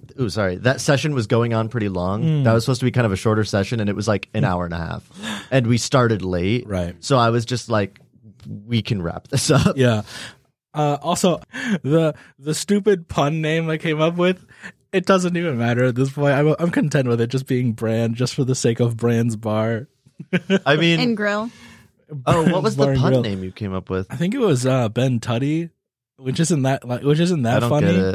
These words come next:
Speaker 2: It's Ted Bundy.
Speaker 1: That's
Speaker 3: <laughs> What?
Speaker 2: I don't know why.
Speaker 1: Okay.
Speaker 2: I don't know why. As I was writing my backstory, I was like, "This would be funny." I don't know why.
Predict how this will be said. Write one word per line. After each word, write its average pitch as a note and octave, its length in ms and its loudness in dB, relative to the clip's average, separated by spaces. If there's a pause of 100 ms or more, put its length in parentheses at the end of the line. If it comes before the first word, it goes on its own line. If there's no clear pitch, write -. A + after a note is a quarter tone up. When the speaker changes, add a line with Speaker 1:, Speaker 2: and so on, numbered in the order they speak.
Speaker 2:
It's - 100 -20
Ted B2 240 -4
Bundy. C3 440 -2 (920)
Speaker 1:
That's - 360 0 (240)
Speaker 3:
<laughs> - 340 -8
What? D#4+ 560 2
Speaker 2:
I D3+ 40 -2
don't F#3 120 4
know A3+ 100 4
why. F3+ 340 2
Speaker 1:
Okay. C#3+ 380 2
Speaker 2:
I F#3+ 60 2
don't B3 120 2
know C#4+ 120 2
why. G3 360 2
As F#3 220 0
I A#3 40 4
was A3+ 140 2
writing G#3+ 240 2
my F#3+ 120 2
backstory, D3+ 400 -2
I - 20 0
was E3+ 100 2
like, F3+ 160 -4 (120)
"This A4+ 180 0
would D4 140 -2
be F3 100 2
funny." D3+ 400 -2 (100)
I F#3 80 2
don't D4+ 140 0
know C4+ 100 -4
why. A3+ 340 2